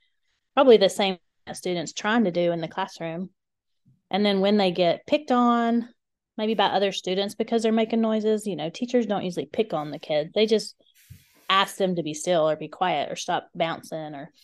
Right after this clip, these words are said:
I think when, when it gets to that, the students who really need to wiggle can't wiggle.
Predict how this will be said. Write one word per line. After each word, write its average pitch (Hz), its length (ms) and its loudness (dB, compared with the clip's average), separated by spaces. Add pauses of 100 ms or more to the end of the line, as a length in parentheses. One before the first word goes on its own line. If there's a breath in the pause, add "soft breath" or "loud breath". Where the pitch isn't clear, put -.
(800 soft breath)
I 202 60 -6
think 220 240 2
when, 196 320 2
when 196 220 -2
it 185 120 -4
gets 208 240 -4
to 226 140 -2
that, 175 580 0 (420)
the 202 100 0
students 190 460 -4
who 190 220 0
really 180 520 2 (160)
need 190 380 -2
to 220 100 4
wiggle 208 300 4
can't 208 360 -6
wiggle. 330 480 2